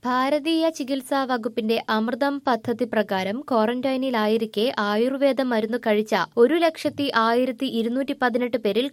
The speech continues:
കോവിഡ് ബാധിതരായത് മുന്നൂറ്റി നാൽപത്തിരണ്ട് പേർ മാത്രമെന്ന പഠന ഗവേഷണ റിപ്പോർട്ട് രണ്ടു മാസത്തോളമായി ഫയലിൽ തന്നെ. അഞ്ചു കോടിയിലേറെ രൂപ പദ്ധതിക്ക് അനുവദിച്ചിരുന്നു. മരുന്ന് കഴിച്ച എത്ര പേർക്ക് കോവിഡ് ബാധിച്ചുവെന്നും മരണം സംഭവിച്ചുമെന്നും അടക്കമുള്ള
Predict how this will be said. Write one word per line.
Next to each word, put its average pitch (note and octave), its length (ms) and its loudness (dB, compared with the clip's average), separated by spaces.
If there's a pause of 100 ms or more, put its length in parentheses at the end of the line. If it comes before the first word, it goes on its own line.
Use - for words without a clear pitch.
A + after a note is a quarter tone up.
കോവിഡ് C4+ 400 2
ബാധിതരായത് A#3+ 880 4
മുന്നൂറ്റി C4+ 460 -2
നാൽപത്തിരണ്ട് C#4 680 0
പേർ C4 200 2
മാത്രമെന്ന A3 640 0
പഠന A3 440 0
ഗവേഷണ A3+ 560 0
റിപ്പോർട്ട് G#3 500 -2
രണ്ടു A#3+ 320 0
മാസത്തോളമായി A#3 800 0
ഫയലിൽ G#3+ 560 0
തന്നെ. D#3+ 280 -8 (140)
അഞ്ചു G#3+ 260 2
കോടിയിലേറെ A#3 640 2
രൂപ G#3 260 2
പദ്ധതിക്ക് G#3+ 580 0
അനുവദിച്ചിരുന്നു. F3 680 -6 (200)
മരുന്ന് C4 340 2
കഴിച്ച C#4+ 340 2 (100)
എത്ര A3+ 280 -2
പേർക്ക് B3+ 400 -2
കോവിഡ് A3 400 0
ബാധിച്ചുവെന്നും G#3+ 760 0
മരണം A#3 380 0
സംഭവിച്ചുമെന്നും A#3+ 800 -4
അടക്കമുള്ള G#3+ 480 0